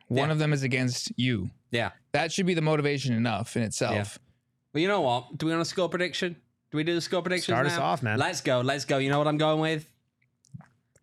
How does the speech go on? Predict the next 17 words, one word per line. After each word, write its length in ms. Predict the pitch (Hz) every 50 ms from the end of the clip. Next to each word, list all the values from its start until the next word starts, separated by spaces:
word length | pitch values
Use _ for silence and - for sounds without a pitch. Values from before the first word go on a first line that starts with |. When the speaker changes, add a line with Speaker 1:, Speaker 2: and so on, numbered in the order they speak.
| _ -
Speaker 2:
I 100 | 143 156
think 180 | 170 165 151 127
Phoenix 260 | - 156 151 139 135
Rising 220 | 147 139 127 131
get 120 | 123 120 117
it 60 | 110
together 240 | - 120 113 104 107
in 80 | 104
this 140 | 104 104 -
game. 200 | - 113 107 110 -
I 100 | 107 117
genuinely 560 | 120 117 131 127 127 123 120 110 107 98 95
do. 320 | 92 98 95 95 95 90 82
And 140 | 92 104 104
Vegas 340 | 123 139 147 139 139 123
are 40 | 123
bad. 400 | 120 - 101 98 95 92 90 -